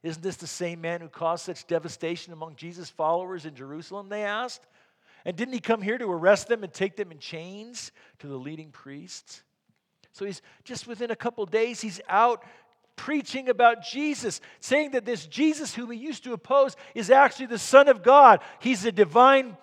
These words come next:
being. And everybody is totally amazed. Who could have imagined that this guy would change in that incredible way, just like overnight?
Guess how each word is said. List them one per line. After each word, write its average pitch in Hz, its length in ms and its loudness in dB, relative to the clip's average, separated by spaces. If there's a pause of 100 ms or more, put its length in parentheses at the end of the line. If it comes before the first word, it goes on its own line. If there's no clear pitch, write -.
(100)
being. 226 520 0 (840)
And 170 160 -10
everybody 202 680 0 (180)
is 175 300 -4 (300)
totally 185 880 -6 (160)
amazed. 143 840 -12
Who 220 120 -16
could 196 240 -12
have 170 220 -8
imagined 147 880 -14 (240)
that 139 240 -14
this 196 220 -4
guy 131 560 -2 (220)
would 139 160 -16
change 156 680 -10 (140)
in 156 120 -12
that 143 160 2
incredible 151 720 0
way, 139 320 2 (160)
just 175 280 -8
like 139 260 -2
overnight? 139 720 -10